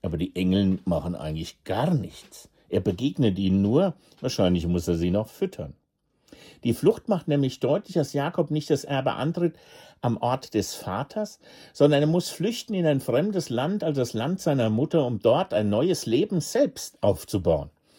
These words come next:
Also nichts mit den Engeln, sondern dass er selbst gefälligst was zu tun hat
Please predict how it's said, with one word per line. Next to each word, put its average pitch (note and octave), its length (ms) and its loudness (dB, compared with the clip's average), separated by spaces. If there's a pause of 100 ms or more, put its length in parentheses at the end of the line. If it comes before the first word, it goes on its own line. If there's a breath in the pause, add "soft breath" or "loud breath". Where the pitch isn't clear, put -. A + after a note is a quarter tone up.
(220 soft breath)
Also - 160 -6
nichts G#2 300 0
mit E2+ 160 0
den D#2 120 0
Engeln, A#2 460 2 (400 soft breath)
sondern F2 320 2
dass E2 200 0
er F2 60 0
selbst - 460 -4
gefälligst D2+ 560 -6
was F2 160 -2
zu G2 100 -4
tun B2+ 280 0
hat B2 160 4